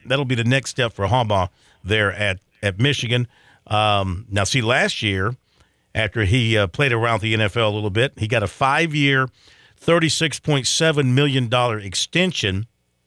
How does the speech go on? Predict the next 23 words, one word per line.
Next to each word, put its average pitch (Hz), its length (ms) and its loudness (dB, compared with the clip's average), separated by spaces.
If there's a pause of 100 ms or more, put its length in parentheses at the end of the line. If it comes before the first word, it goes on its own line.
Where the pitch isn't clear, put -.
(580)
through 170 300 2
the 147 100 -2
twenty-six 156 760 -2
season. - 420 -4 (600)
So 117 240 2
now 131 180 2
you 120 180 0
wonder, 117 300 0
where 117 140 0
do 120 80 -4
they 117 120 0
take 123 320 -2
him? 143 200 0 (720)
Five 151 360 0
years 156 260 2
at 113 80 -14
thirty-six 151 520 -2
point 131 300 -2
seven. 117 540 0 (1500)
That's 131 400 -2
about, 117 560 -2
uh, 107 800 2
a, 117 480 -2